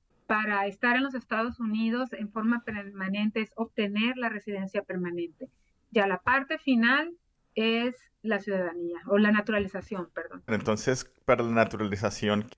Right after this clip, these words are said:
Speaker 2: ¿qué se necesita?
Speaker 1: Primero que nada, como te dije anteriormente, tienen que ser residentes legales permanentes. Pero hay dos formas para solicitar la ciudad-, la naturalización. Es si la persona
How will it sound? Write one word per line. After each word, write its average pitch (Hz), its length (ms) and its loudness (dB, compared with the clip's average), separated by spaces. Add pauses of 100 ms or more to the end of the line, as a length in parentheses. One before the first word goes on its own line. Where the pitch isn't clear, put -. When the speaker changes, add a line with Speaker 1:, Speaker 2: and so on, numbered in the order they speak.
(100)
Speaker 2:
¿qué 151 160 10
se 165 100 2
necesita? 147 520 0 (440)
Speaker 1:
Primero 294 360 4
que 311 120 -2
nada, 262 640 0
como 220 300 -8 (440)
te 233 100 0
dije 226 200 -2
anteriormente, 240 560 2
tienen 254 260 0
que 262 120 0
ser 247 400 -4
residentes 226 640 -2
legales 190 420 0
permanentes. 165 760 -2 (440)
Pero 262 200 6
hay 262 360 2
dos 220 560 -8 (460)
formas 254 580 4 (240)
para 214 400 2 (100)
solicitar 208 520 -2
la 196 140 -2
ciudad-, 202 420 0
la 196 260 0
naturalización. 202 800 0
Es 226 220 0 (1000)
si 302 220 4
la 269 160 2
persona 226 720 -4